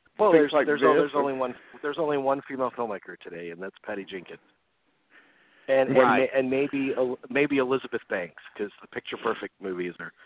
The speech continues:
Speaker 1: perfect movies are doing well.
Speaker 2: Mm.
Speaker 1: Uh, you know, if it doesn't make dollars, then you're not on the radar, really. Uh,
Speaker 2: Uh, it makes
Speaker 1: but
Speaker 2: me
Speaker 1: they're,
Speaker 2: sick, though.
Speaker 1: but
Speaker 2: How,
Speaker 1: you're
Speaker 2: how,
Speaker 1: right.
Speaker 2: how, how are,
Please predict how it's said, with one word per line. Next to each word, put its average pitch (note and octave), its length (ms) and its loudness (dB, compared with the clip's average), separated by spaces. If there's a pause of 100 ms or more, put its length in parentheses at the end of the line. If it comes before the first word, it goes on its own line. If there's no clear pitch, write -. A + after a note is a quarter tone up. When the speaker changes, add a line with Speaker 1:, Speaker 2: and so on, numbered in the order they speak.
Speaker 1:
perfect - 340 -2
movies F2 360 -12
are E2+ 80 -18 (120)
doing F2 220 -10
well. D#2 180 -12 (920)
Speaker 2:
Mm. A2+ 200 -2
Speaker 1:
Uh, G2 480 0 (220)
you - 80 -2
know, G2 120 2
if - 80 -2
it C3+ 100 0
doesn't C#3 280 0
make B2 180 -4
dollars, A2 460 -2
then G2 240 -10
you're G#2+ 140 -6
not G#2+ 180 -4
on G#2 140 -4
the G2 80 -6
radar, G#2+ 460 -10 (100)
really. - 340 -14 (300)
Uh, E2+ 260 -8 (720)
Speaker 2:
Uh, A#2+ 280 4 (180)
it B2 80 -6
makes B2 200 -2
Speaker 1:
but - 60 -8
Speaker 2:
me C#3+ 60 2
Speaker 1:
they're, G2+ 160 4
Speaker 2:
sick, D#3 240 -4
though. G2+ 320 2
Speaker 1:
but A2 100 -4
Speaker 2:
How, A2 80 4
Speaker 1:
you're A2 100 4
Speaker 2:
how, - 60 4 (100)
Speaker 1:
right. C3 100 2
Speaker 2:
how, D#3 240 2 (340)
how D#3+ 300 2
are, F3 120 0